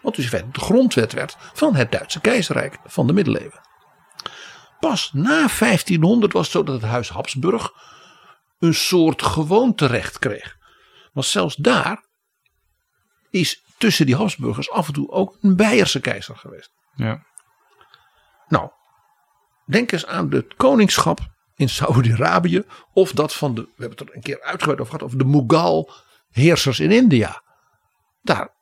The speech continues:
Speaker 1: ging men in de familie of elkaar vermoorden. Hè, bij de Mughal gingen de neven en de broers, die hadden allemaal een leger en die vochten met elkaar. En de winnaar, die, die,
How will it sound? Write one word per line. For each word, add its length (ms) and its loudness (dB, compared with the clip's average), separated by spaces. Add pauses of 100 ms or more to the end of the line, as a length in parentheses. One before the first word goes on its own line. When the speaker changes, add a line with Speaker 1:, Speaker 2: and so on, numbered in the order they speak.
(1080)
Speaker 1:
ging 280 -2
men 160 -2
in 220 2
de 80 -2
familie 480 0
of 240 0
elkaar 280 -2
vermoorden. 460 -6 (800)
Hè, 240 -6
bij 100 -4
de 80 0
Mughal 480 2 (100)
gingen 260 0
de 80 -2
neven 420 0
en 80 -4
de 80 -4
broers, 380 2
die 300 -6
hadden 100 -2
allemaal 200 2
een 80 2 (100)
leger 220 2
en 80 -4
die 100 -2
vochten 340 0
met 140 -2
elkaar. 460 -4
En 120 0
de 100 0
winnaar, 460 2
die, 340 0
die, 280 -8